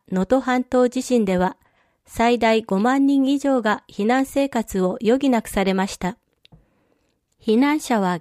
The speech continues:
減少傾向にありますが、依然として多くの方が避難生活を送っています。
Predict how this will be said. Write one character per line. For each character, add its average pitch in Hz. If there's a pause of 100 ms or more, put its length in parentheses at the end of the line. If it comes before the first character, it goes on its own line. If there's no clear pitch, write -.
減 240
少 262
傾 269
向 214
に 202
あ 190
り 208
ま 208
す -
が、 175 (320)
依 202
然 269
と 254
し -
て 240
多 285
く 240
の 196
方 226
が 202
避 -
難 233
生 247
活 208
を 185
送 196
っ -
て -
い 185
ま 175
す。 -